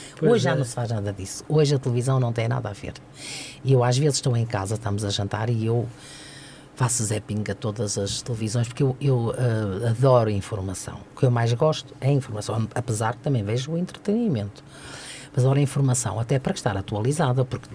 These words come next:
Speaker 2: eu estou há doze anos fora e agora os jornais a gente vai à net, não, não tem que estar a preocupar em comprar jornais. Quando eu, quando trabalhava, lia diariamente todos os jornais, não é?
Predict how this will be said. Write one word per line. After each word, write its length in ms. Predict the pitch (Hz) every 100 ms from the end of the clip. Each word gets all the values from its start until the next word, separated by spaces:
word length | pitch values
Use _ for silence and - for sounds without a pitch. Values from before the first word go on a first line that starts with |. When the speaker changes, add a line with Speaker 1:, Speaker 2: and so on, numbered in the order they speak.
| -
Speaker 2:
eu 80 | 113
estou 160 | 107
há 100 | 101
doze 400 | 110 131 113 113
anos 280 | 110 117 127
fora 400 | - 120 120 127 - - - - - - -
e 100 | 139
agora 220 | 139 131
os 60 | 123
jornais 380 | 135 131 131
a 40 | 131
gente 200 | 139 131
vai 160 | 123
à 140 | 123 123
net, 260 | 120 127 127 - - 123
não, 240 | 127 123
não 220 | 123 123
tem 220 | 117 131 127
que 80 |
estar 180 | - 123
a 60 | 127
preocupar 320 | 123 120 123
em 80 | 127
comprar 300 | 131 120 120
jornais. 320 | 123 120 131
Quando 260 | - 127 135
eu, 220 | 131 117 - -
quando 200 | 135 127
trabalhava, 600 | 110 117 117 127 135 151 - - - - -
lia 420 | 156 170 185 175
diariamente 880 | 151 160 156 151 151 143 147 151 -
todos 540 | - 165 156 143 143 139
os 60 | 143
jornais, 600 | 151 147 139 117 117 117
não 100 |
é? 40 | 110